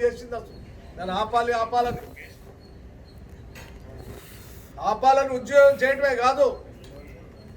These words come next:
చివరికి అసలు మాకు ప్రత్యేక రాష్ట్రం వస్తే తప్ప వేరే సమస్య పరిష్కారం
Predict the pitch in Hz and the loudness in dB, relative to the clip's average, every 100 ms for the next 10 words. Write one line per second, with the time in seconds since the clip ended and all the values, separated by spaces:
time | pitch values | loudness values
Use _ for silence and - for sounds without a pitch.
0 | - - 226 277 277 254 269 262 247 240 | -18 -2 0 2 2 2 0 -2 0 -2
1 | 180 202 285 277 277 269 - 262 254 269 | -2 -2 2 2 4 2 0 -6 -6 -8
2 | 254 262 262 247 262 247 233 262 - 262 | -8 -4 0 0 0 -2 -4 -6 -8 -10
3 | - 220 - 156 123 | -8 -10 -8 -8 -6